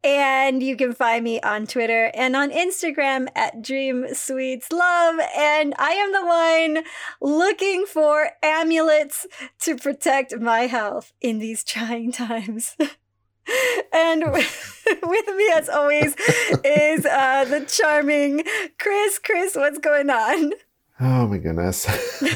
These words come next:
Speaker 2: <laughs> Yes, I'm the other host, Chris, the chief content editor for T D R Explorer. And, um, I don't know, I'm the one wearing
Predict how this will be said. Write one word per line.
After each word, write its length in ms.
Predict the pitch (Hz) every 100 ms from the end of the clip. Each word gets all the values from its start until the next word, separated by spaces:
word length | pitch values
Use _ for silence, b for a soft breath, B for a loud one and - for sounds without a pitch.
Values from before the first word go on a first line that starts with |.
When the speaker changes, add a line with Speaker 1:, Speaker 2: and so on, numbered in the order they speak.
| - -
Speaker 2:
<laughs> 180 | 147
Yes, 240 | 151 135 392
I'm 840 | 120 135 120 98 95 78 - 98
the 120 | 107
other 160 | 120 117
host, 340 | 120 120 110
Chris, 380 | - 107 104 - B 160 160 160 135 -
the 120 | 110
chief 200 | 104 113
content 440 | - 101 101 98 95
editor 260 | 92 -
for 220 | 98 107
T 120 | 101 101
D 80 | 98
R 60 |
Explorer. 520 | 95 - 98 98 98
And, 600 | - 98 98 98 95 95
um, 680 | 90 90 90 90 87 87 90 _ _ _ _
I 60 | -
don't 140 | 101
know, 60 | 92
I'm 200 | 85 113
the 60 | 110
one 200 | 107 104
wearing 460 | 104 104 110 101